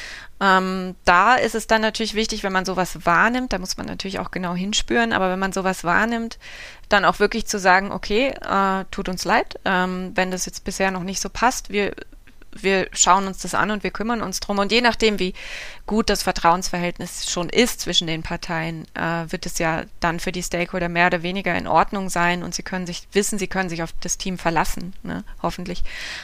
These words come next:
äh, dass die sich dann auch wirklich drum kümmern. Wenn das natürlich ständig passiert, dann habe ich ja noch ganz andere Probleme. <laughs>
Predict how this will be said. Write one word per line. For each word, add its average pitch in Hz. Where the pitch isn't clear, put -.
äh, 175
dass 170
die 175
sich 170
dann 170
auch -
wirklich 196
drum 175
kümmern. 165
Wenn 165
das 180
natürlich 185
ständig 247
passiert, 196
dann 170
habe 165
ich -
ja 170
noch 160
ganz 165
andere 156
Probleme. 165
<laughs> -